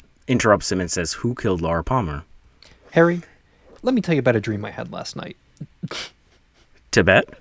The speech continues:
Speaker 2: <laughs> Oh, um,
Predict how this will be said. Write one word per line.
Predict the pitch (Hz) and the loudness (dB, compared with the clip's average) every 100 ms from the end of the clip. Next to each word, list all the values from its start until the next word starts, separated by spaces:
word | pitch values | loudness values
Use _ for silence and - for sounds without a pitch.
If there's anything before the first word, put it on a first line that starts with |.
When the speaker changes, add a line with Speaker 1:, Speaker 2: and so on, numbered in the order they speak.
| - - - | -20 -18 -8
Speaker 2:
<laughs> | 196 - - _ _ _ - - _ - _ - - _ - - _ - - _ - - - - - - | -8 -8 -16 _ _ _ -16 -16 _ -20 _ -16 -16 _ -12 -12 _ -20 -20 _ -20 -20 -20 -20 -16 -4
Oh, | 131 - - | -4 -4 -8
um, | 127 | -6